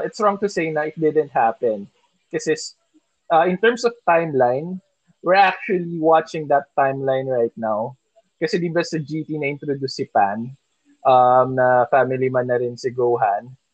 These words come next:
So, continuation yung Dragon Ball Super. So, in essence, um,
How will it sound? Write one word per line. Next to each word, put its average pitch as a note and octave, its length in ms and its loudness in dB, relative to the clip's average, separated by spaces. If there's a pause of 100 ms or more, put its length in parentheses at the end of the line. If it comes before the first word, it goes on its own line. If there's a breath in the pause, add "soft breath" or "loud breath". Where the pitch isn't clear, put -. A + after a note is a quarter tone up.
(300)
So, D3+ 640 4
continuation E3 880 -2
yung C#3+ 240 -12
Dragon C3+ 320 0
Ball C3 240 -6
Super. A2+ 480 -10 (880)
So, E3 640 4
in G3+ 160 4
essence, F3+ 720 0 (320)
um, D#3 640 6